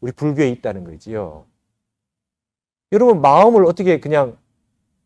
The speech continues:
단박에 해결이 됩니까? 화를 안 내야 된다는 걸 모르는 사람이 없습니까? 예, 있습니까? 근데 그게 안 됩니다. 그게 잘 안 돼요. 마음 어렵습니다. 어제는 됐는데 오늘 안 됩니다. 그래서 제가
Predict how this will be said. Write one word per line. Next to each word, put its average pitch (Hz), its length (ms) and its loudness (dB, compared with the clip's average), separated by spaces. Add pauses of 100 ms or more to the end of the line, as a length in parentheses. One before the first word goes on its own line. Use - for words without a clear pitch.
단박에 160 420 2
해결이 208 300 0
됩니까? 113 540 -6 (880)
화를 220 300 6
안 160 160 4
내야 208 140 2
된다는 170 340 2
걸 147 100 0
모르는 151 240 0
사람이 190 240 0
없습니까? 151 540 -6 (140)
예, 117 80 -6
있습니까? 214 600 -6 (840)
근데 196 460 2 (280)
그게 196 180 2
안 123 180 -2
됩니다. 165 680 -4
그게 156 120 -4
잘 143 180 -4
안 92 200 -8
돼요. - 300 -10 (680)
마음 135 300 0
어렵습니다. 117 720 0 (320)
어제는 254 340 6
됐는데 202 320 4
오늘 190 240 4
안 101 160 -2
됩니다. 107 420 -10 (500)
그래서 165 460 6
제가 131 480 2